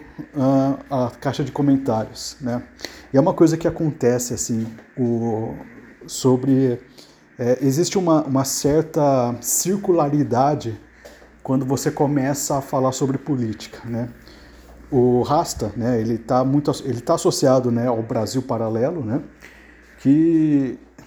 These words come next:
é, assim, é, é muito mal visto pela,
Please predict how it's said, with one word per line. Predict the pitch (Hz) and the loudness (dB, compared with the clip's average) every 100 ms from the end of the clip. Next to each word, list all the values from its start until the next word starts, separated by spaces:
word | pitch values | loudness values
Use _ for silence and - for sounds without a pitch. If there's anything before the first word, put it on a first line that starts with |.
| - 123 | -16 -4
é, | 131 135 131 131 | 0 2 2 2
assim, | 120 - 151 117 107 - 127 | 0 -2 0 0 0 -6 -4
é, | 120 120 120 131 123 | 0 0 -2 -2 -2
é | |
muito | 123 147 165 156 156 | 2 2 2 0 -2
mal | 123 135 | 0 -2
visto | 110 113 123 - 127 - | -2 -2 -4 -6 -10 -4
pela, | 135 117 117 113 | -2 -2 -2 -4